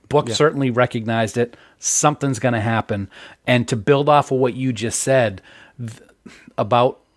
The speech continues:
Speaker 1: Tarka, this egomaniac scientist trope in Trek has been around since Richard Daystrom. And it has, n-, i-, for me, it has never worked as well as it has with Doyle's performance.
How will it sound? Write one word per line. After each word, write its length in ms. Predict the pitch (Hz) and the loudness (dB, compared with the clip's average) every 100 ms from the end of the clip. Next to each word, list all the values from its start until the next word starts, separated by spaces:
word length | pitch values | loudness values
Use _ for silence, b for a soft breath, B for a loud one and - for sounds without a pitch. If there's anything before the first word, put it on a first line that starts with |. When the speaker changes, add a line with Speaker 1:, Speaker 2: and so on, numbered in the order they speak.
| _ | _
Speaker 1:
Tarka, 420 | 127 117 143 - | -2 -2 -2 -8
this 380 | 113 143 175 - - | -4 -2 -2 -6 -8
egomaniac 1080 | 214 185 180 147 127 135 143 147 143 135 - | -6 -2 -2 0 -2 -2 -2 -2 -2 -4 -6
scientist 800 | - 131 139 139 - 143 - - | -4 0 2 0 0 -2 -4 -8
trope 480 | - 131 127 - - _ _ _ _ | 0 2 2 -2 -16 _ _ _ _
in 280 | 135 131 120 | -2 0 -2
Trek 440 | - 131 123 120 | -2 2 2 2
has 200 | 131 107 | -2 -2
been 200 | 98 123 | 0 2
around 400 | 123 120 117 117 | 4 4 2 0
since 300 | - 117 - | -2 -4 -2
Richard 360 | 107 - 104 87 | -4 -2 -4 -2
Daystrom. 500 | 90 95 - - 82 B B B B - | -2 -2 -6 -10 -16 B B B B 0
And 180 | 131 | 2
it 200 | 127 - - | 2 0 -4
has, 400 | - 131 110 - _ - | 0 0 0 -10 _ -8
n-, 380 | 120 123 131 156 _ | -2 0 -2 -4 _
i-, 280 | 135 - - | -8 -6 -10
for 240 | - 131 | -2 2
me, 480 | 120 151 180 98 101 b b b - | 4 4 2 0 -4 b b b 2
it 120 | 127 | 4
has 180 | 131 107 | 4 2
never 220 | 135 135 | 2 2
worked 340 | 123 131 127 131 | 2 2 2 -2
as 140 | 98 | -4
well 240 | 113 117 | 2 2
as 120 | 107 120 | 2 -2
it 100 | 95 | -2
has 420 | 117 110 92 - _ - | 0 0 -4 -14 _ -4
with 380 | 107 - - _ _ _ _ _ _ _ - | -4 -4 -18 _ _ _ _ _ _ _ -4
Doyle's 320 | 117 110 101 | 2 2 0
performance. 640 | - 104 107 95 90 - | -4 -8 -6 -8 -10 -18